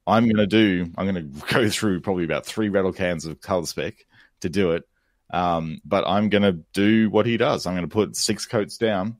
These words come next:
five-minute intervals between each one, and I'm gonna see what this thing looks like compared to Star Race, which looked pretty good at the end of it.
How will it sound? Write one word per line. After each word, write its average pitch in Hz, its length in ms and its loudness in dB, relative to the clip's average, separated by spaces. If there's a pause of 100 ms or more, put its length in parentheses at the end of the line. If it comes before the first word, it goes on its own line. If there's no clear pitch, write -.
five-minute 92 460 2
intervals 87 400 -6
between 92 240 -4
each - 180 -8
one, 127 240 -4 (560)
and 90 320 -2
I'm 85 100 -4
gonna 95 140 -2
see - 260 -4
what - 120 -8
this 80 180 -8
thing 85 160 -6
looks 78 200 -8
like 78 140 -4
compared 80 300 -12
to - 60 -10
Star 85 300 -2
Race, 64 360 -6
which 104 200 -4
looked 170 180 0
pretty 131 160 2
good 131 280 4 (140)
at 92 120 0
the 90 120 0
end 92 100 0
of 67 60 -8
it. - 100 -12